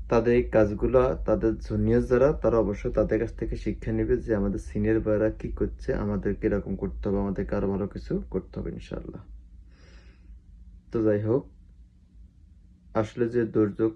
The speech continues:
আসছে, এটা খুব সহজেই যাবার নয়, এটা দীর্ঘায়িত একটা সমস্যা। তো আমরা আশা করব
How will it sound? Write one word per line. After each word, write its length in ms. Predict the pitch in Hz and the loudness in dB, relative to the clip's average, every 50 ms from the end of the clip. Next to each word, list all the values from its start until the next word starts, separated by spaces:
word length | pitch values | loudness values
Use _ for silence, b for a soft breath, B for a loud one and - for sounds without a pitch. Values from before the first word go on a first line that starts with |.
| - - | -4 -4
আসছে, 400 | - 107 98 - - - 135 131 | -4 -4 -4 -6 -4 -2 0 0
এটা 380 | 117 110 - 104 104 101 101 - - - - - - _ - - | 0 0 0 0 0 0 -2 -4 -6 -12 -18 -20 -20 _ -14 -6
খুব 200 | - 120 117 - | -6 -6 -6 -4
সহজেই 640 | - - 110 104 107 110 107 117 117 120 120 120 - - - - - - _ _ - - - _ _ _ _ - - _ _ - - - - - _ _ _ - - _ _ _ _ _ - - _ _ _ _ _ _ - | -2 -2 0 2 2 0 2 2 2 2 2 0 -2 -6 -14 -20 -20 -20 _ _ -20 -20 -20 _ _ _ _ -20 -20 _ _ -20 -20 -20 -20 -20 _ _ _ -20 -20 _ _ _ _ _ -20 -20 _ _ _ _ _ _ -10
যাবার 440 | 110 101 110 107 98 101 101 101 98 | -2 2 4 4 4 4 4 2 2
নয়, 240 | 104 104 120 165 - - | 2 0 0 0 -2 -4
এটা 260 | - 107 98 - 101 101 | -8 -8 -4 -2 -2 0
দীর্ঘায়িত 520 | 95 95 104 98 92 98 104 101 - - | 0 0 -2 -2 0 0 0 0 0 -2
একটা 240 | 110 107 - - 113 110 - | -4 -2 -4 -6 -6 -6 -6
সমস্যা। 460 | 117 113 120 120 - - - 156 190 190 - b b b b b b b b b b b b _ _ _ | -8 -8 -8 -8 -10 -10 -8 -6 -6 -8 -8 b b b b b b b b b b b b _ _ _
তো 160 | - 107 101 | -2 0 0
আমরা 340 | - - 101 101 98 98 107 | 0 0 0 0 0 0 0
আশা 220 | 107 104 - 113 107 | 0 0 -2 -4 -2
করব 260 | - 113 110 110 | -2 -2 -2 -2